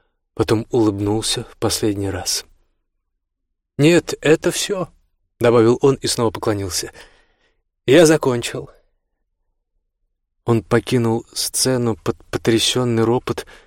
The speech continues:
и остановился рядом с Маркусом. От его тела исходил невероятный жар.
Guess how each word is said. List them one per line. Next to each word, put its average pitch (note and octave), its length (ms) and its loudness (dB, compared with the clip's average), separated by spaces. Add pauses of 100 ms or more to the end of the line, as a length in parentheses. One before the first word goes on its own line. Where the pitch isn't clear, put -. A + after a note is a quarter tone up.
(180)
и A#2 80 -8
остановился A2+ 760 0
рядом A2 280 -2
с - 120 -4
Маркусом. - 680 -6 (880)
От - 180 -6
его A2+ 240 2
тела B2 380 -2 (100)
исходил A#2 500 0
невероятный A2 760 0
жар. G2 560 -6